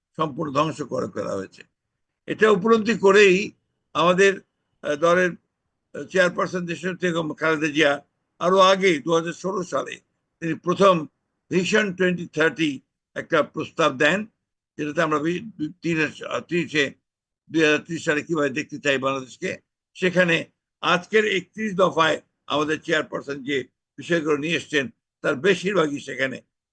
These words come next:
সন্নিবেশিত হয়েছিল। মূল বক্তব্য, বক্তব্য বাড়াতে চাই না, শুধু এইটুকু বলতে চাই, এই একত্রিশ দফা হচ্ছে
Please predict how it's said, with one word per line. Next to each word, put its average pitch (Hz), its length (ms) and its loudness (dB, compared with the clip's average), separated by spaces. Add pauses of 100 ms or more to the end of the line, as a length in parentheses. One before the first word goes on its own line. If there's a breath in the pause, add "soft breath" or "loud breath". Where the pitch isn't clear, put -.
সন্নিবেশিত 139 520 -6 (100)
হয়েছিল। 113 300 -8 (800)
মূল 190 240 4 (400)
বক্তব্য, 214 320 2 (140)
বক্তব্য 208 300 0 (160)
বাড়াতে 185 360 2
চাই 160 200 2
না, 196 60 -4 (460)
শুধু 170 240 -4
এইটুকু 214 260 -4 (100)
বলতে 180 280 2
চাই, 147 160 4 (600)
এই 196 100 2 (180)
একত্রিশ 202 300 -4 (100)
দফা 208 240 2
হচ্ছে 208 200 -2